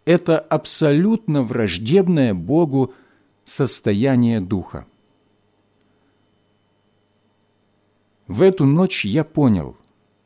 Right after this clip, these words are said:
что Господь назначил мне приятное свидание возле посёлка «Приятное Свидание».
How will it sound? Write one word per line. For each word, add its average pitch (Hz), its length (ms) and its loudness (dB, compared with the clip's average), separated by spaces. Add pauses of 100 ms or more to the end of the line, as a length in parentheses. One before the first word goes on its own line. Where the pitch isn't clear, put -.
(320)
что - 260 -4
Господь 127 680 0 (640)
назначил 151 680 0
мне 165 240 0
приятное 143 680 0
свидание 120 760 0 (360)
возле 120 380 0
посёлка 156 720 -2 (420)
«Приятное 123 640 0
Свидание». 104 640 -6